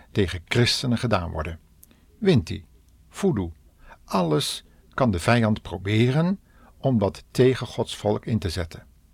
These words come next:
Maar als wij een rein geweten hebben, niets meer hebben te verbergen voor God en mensen, wanneer wij gereinigd zijn door het bloed van de Heer Jezus, door het bloed ook van het kruis,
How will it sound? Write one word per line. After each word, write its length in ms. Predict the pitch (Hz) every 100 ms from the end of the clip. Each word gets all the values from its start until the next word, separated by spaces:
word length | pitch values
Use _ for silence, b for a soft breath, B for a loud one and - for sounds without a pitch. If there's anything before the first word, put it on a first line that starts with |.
| _ B B B
Maar 340 | 156 127 85 -
als 240 | - 101 87
wij 260 | 92 90
een 200 | 87 73
rein 300 | 85 120 156
geweten 460 | 180 160 95 - 85
hebben, 300 | 82 82 - _ b b b -
niets 300 | 143 208 -
meer 220 | 202 156
hebben 200 | 165 156
te 100 | 160
verbergen 720 | 120 85 107 92 82 90 87
voor 160 | - -
God 260 | 156 -
en 80 | 190
mensen, 520 | 156 90 - 135 151 - _ _ _ _ _ _ B B
wanneer 320 | 120 117 107
wij 300 | 101 98 92 b b b
gereinigd 800 | - - 92 90 113 175 135 87
zijn 200 | - 92
door 120 | 85 95
het 180 | 90
bloed 280 | 95 135 156
van 140 | - 143
de 60 |
Heer 120 | 127
Jezus, 440 | 117 98 80 - -
door 140 | 80
het 140 | 80 -
bloed 260 | 95 -
ook 160 | 110 -
van 140 | 135
het 120 | 127
kruis, 720 | - 123 113 76 - - -